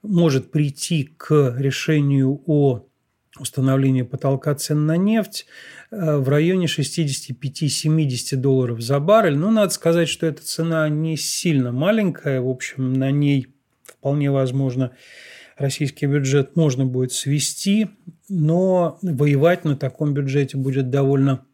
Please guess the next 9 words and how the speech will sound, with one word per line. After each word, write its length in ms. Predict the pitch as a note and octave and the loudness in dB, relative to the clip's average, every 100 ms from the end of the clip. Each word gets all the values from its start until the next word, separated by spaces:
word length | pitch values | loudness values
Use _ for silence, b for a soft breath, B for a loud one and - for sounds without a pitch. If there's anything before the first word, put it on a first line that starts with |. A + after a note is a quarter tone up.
| _ - | _ -6
тяжело. 580 | C#3+ C3+ D3+ C#3 A#2 B B B B | -2 0 2 2 0 B B B B
Во 60 | C#3+ | -4
всяком 360 | - F3 E3+ | -2 0 -2
случае, 600 | E3 F3 E3+ - D#3+ C#3+ B B _ | 0 2 2 2 0 0 B B _
постпреды 680 | D3+ - - E3 E3 C3+ C#3 | -4 -2 -2 2 2 2 0
Е 340 | C3 E3+ G#3+ | 0 2 2
С 120 | - | 0
уже 180 | C#3 C3+ | -2 0
сегодня 840 | C#3 - D#3+ F3 D#3+ B2 C3 A#2 | 0 0 0 2 2 2 0 -2